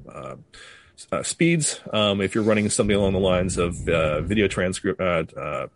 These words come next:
video apps like Cinebench, you're gonna see those at four point five gigahertz or four point four gigahertz eight core parts or eight core speeds. Um, another interesting thing in this, um, lineup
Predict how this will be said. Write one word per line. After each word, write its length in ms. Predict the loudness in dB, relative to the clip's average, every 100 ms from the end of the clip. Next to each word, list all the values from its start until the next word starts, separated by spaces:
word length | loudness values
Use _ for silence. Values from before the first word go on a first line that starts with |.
| -20 -20 -14 0
video 260 | 4 6
apps 440 | 6 2 0 -6 -4
like 140 | -6
Cinebench, 600 | 0 2 4 4 2 0
you're 120 | -2
gonna 140 | -2 -4
see 180 | -4 -2
those 460 | 0 0 -2 -6
at 80 | -8
four 200 | -2 -2
point 280 | 0 -6 -4
five 300 | -4 -2 -2
gigahertz 680 | -6 -6 -8 -8 -8 -8 -10
or 80 |
four 200 | -6 -6
point 260 | -6 -8 -10
four 260 | -6 -6 -4
gigahertz 540 | -6 -6 -8 -10 -8
eight 160 | -8 -8
core 260 | -8 -8 -8
parts 380 | -10 -10 -12 -20 _ -20 -6
or 100 | -2
eight 140 | -2 -6
core 160 | -12
speeds. 400 | -10 -10 -10 -10 -14 -16 -16 -18 -20 -20 -20 -16 2
Um, 400 | 4 6 6 4 2 -2 -8 -12 -14 0
another 400 | 2 4 4 4
interesting 480 | 4 2 0 -2 0
thing 240 | 2 2
in 340 | 4 2 0 0
this, 420 | -2 -2 -4 -4 -2
um, 560 | 2 4 4 2 -2 -6 -20 _ _ _ _ _ _ -2
lineup 460 | 2 4 4 2